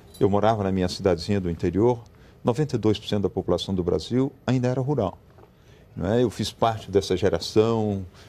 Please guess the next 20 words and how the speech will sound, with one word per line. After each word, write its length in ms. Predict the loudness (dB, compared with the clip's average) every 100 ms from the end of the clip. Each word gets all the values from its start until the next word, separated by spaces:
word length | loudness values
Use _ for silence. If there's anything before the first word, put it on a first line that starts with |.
| -8
que 80 | -4
foi 200 | 0 4
em 20 |
direção 340 | 4 4 2
às 100 | -4
cidades 340 | -2 0 0 0
para 120 | -4
estudar, 640 | -4 -8 0 2 2 0 -4
que 140 | -10
saiu, 640 | -6 -2 0 2 2 -2 -8 -20 -20 -6
é, 540 | -2 0 0 0 0 -4 -12 -20 -20 -20 -4
e 640 | 0 2 4 4 4 2 -2 -4
viveu 680 | 0 0 4 4 6 0 -2 -14 -20 -20 -20 -6
os 160 | -4 0
momentos 420 | 2 2 0 -4
fortíssimos 720 | -6 -6 -4 -2 0 -2 -4
desse 220 | 0 -2 -2
país, 540 | -4 0 0 -2 -4
não 100 | -2
é? 240 | 0 -2